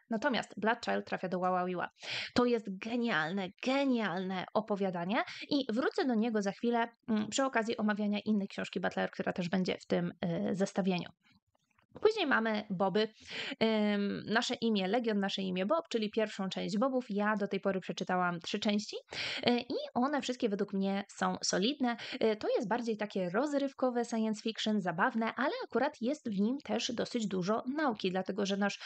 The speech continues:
e, główny bohater jest, em, osobą, która, e, bardzo logicznie myśli, mm, jest bardzo inteligentna, bardzo mądra, e, i, e, no, też nie pamiętam, czy on z zawodu był, on był jakiegoś rodzaju naukowcem też,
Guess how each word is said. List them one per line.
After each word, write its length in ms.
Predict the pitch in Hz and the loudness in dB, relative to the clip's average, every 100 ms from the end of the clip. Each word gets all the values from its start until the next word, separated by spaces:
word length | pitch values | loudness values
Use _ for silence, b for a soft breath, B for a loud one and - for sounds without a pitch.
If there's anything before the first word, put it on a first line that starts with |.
| B B | B B
e, 160 | - 214 | 2 2
główny 300 | 214 254 247 | 2 2 2
bohater 520 | 208 226 226 196 - - | 2 0 -2 -2 -4 -6
jest, 640 | 175 208 202 190 - - - | 0 2 2 -2 -8 -8 0
em, 600 | 196 190 185 185 185 185 | 2 4 2 2 0 0
osobą, 500 | 214 - 214 208 202 190 | -2 0 2 2 0 -2
która, 480 | - 196 185 185 - B B | -2 0 4 2 0 B B
e, 140 | 208 196 | 2 2
bardzo 460 | 180 240 240 202 | 4 2 2 -2
logicznie 540 | 190 180 208 - 180 175 | -2 -2 -2 -4 -4 0
myśli, 320 | 233 - 330 381 B 269 | 0 0 -8 -10 B 0
mm, 220 | 226 220 208 | 2 2 2
jest 340 | 208 208 202 208 185 | 2 0 0 -2 0
bardzo 240 | 220 220 | 0 2
inteligentna, 640 | 214 190 180 180 262 302 233 | 0 0 -2 0 -2 0 0
bardzo 260 | 214 180 | 0 0
mądra, 420 | 180 220 262 320 - B B - | 0 0 2 0 -2 B B 0
e, 40 | 226 220 - - | 2 0 -4 0
i, 520 | 247 247 262 262 262 - | 2 2 2 0 0 0
e, 280 | 214 220 214 | 2 2 2
no, 220 | 220 240 | 2 2
też 320 | - 294 294 - | 0 -4 -2 0
nie 140 | 254 | 2
pamiętam, 380 | 254 247 415 359 | 2 -2 -2 -2
czy 120 | - | 0
on 180 | - 262 | 0 0
z 60 | 208 | 0
zawodu 320 | 208 254 226 | 2 2 2
był, 200 | 226 226 | 2 0
on 120 | 277 | 0
był 140 | 339 339 | 0 0
jakiegoś 400 | 302 277 269 240 | -2 -2 -2 0
rodzaju 340 | 226 240 226 | 2 2 4
naukowcem 260 | 208 208 202 170 170 - | 2 0 -4 -4 -6 -2
też, 260 | 180 - | -2 -2